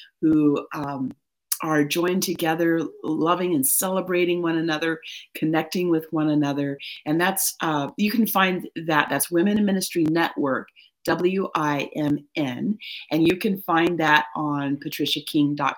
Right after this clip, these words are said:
com, a little tab that's there. And on YouTube, we've got, uh, Women on the Rise, and we have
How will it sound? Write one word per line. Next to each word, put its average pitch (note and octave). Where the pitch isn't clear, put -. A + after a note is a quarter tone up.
com, C#3+
a G3+
little D#3
tab C#3+
that's D#3
there. C#3
And E3
on E3
YouTube, G#3+
we've F3+
got, D#3
uh, D#3
Women G#3
on G3+
the F3
Rise, F3
and D#3
we E3
have D3+